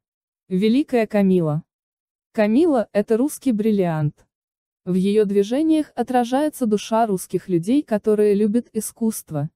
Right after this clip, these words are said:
и которые за счет своей кропотливой работы способны позволить нам прочувствовать свои духовные начала. Благодаря Камиле здесь, в Италии, вас очень ценят. Волшебная девочка. Камила Валиева, навсегда номер один.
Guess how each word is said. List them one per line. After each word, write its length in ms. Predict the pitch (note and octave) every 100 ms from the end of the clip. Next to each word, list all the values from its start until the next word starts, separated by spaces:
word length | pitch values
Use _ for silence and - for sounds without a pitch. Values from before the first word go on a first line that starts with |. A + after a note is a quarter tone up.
| _ -
и 120 | G3+
которые 500 | G3+ - C4+ D4+ C4+
за 140 | A3+
счет 320 | A3 - C#4
своей 280 | - A#3 G#3+
кропотливой 640 | G#3 G3+ F#3 F3+ G#3 G3+ F#3
работы 440 | E3+ E3 E3 E3+
способны 600 | - F3 - D4+ E4 D#4
позволить 600 | A#3+ G#3 G3+ A#3+ A#3+ -
нам 180 | F#3 F3
прочувствовать 720 | F3 F3 - C#4+ - B3 A3+
свои 300 | - F#3 F3
духовные 600 | E3 E3 - F#3+ F#3 F3
начала. 680 | D#3+ D#3 - D#3+ C#3 C3+ C#3+ _ _ _ _ _ _ -
Благодаря 600 | F#3 F#3+ F#3 F#3+ G3 G#3
Камиле 400 | G#3 G#3+ D4 D4+
здесь, 380 | G#3+ B3+ - F#3
в 100 | F#3
Италии, 380 | - B3 B3+
вас 260 | G3+ G3 -
очень 300 | F3+ - E3+
ценят. 440 | - C#3+ C3+ C3 _ _ _ _ _ _ _ _ -
Волшебная 720 | G3+ C#4 D4+ D4 D4 A3 G3
девочка. 720 | F3 F3+ D#3+ D3+ - - D#3+ - _ _ _ _ _ _
Камила 420 | A3 G#3 A3 G#3+
Валиева, 640 | F#3+ F#3+ A3 A#3+ A#3+ F3+ F3 -
навсегда 560 | F#3 F#3+ G#3+ F#3 G3
номер 320 | G3 G#3+ G3+ F#3
один. 460 | E3+ E3 D3+ C#3+